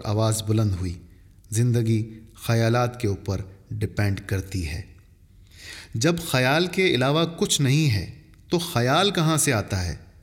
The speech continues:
کون ڈالتا ہے خیال؟ پنڈال میں شرکا نے جواب دیا، اللہ تعالیٰ۔ اگر آپ لوگ اس بات کو سمجھ گئے ہیں تو میں اس کو ختم کرتا ہوں۔ خواتین میں سے کوئی بتائیں کہ پوری گفتگو کا خلاصہ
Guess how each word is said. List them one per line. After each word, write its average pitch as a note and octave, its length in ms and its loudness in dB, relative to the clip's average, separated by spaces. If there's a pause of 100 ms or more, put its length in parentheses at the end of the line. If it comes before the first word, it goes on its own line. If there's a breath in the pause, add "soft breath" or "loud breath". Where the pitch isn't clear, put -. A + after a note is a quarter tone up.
(280)
کون G3 340 2
ڈالتا C#3 420 2
ہے G#2+ 80 2
خیال؟ F#2 340 -2 (840)
پنڈال A#2+ 400 2
میں A#2 120 2
شرکا A2 340 -2
نے G2+ 120 0
جواب G#2 420 -2
دیا، G2 220 0 (480)
اللہ A2+ 420 0
تعالیٰ۔ D#2 260 -4 (1120 loud breath)
اگر A#2 220 2
آپ C3 260 2
لوگ C#3 300 2
اس G#2+ 120 0
بات A#2 320 0
کو A2 100 -2
سمجھ D3 400 2
گئے B2 160 2
ہیں F2+ 180 0 (200)
تو A#2+ 80 -2
میں A#2+ 200 2
اس - 120 0
کو C#3+ 100 -2
ختم A#2 360 0
کرتا F2+ 320 -6
ہوں۔ E2+ 140 -6 (500)
خواتین A#2+ 500 2
میں D#3 120 4
سے C3 140 -2
کوئی A#2 200 0
بتائیں A#2 420 0 (340)
کہ A#2+ 100 0
پوری E3 380 2
گفتگو A#2 500 -2
کا A2 160 0
خلاصہ G#2+ 500 0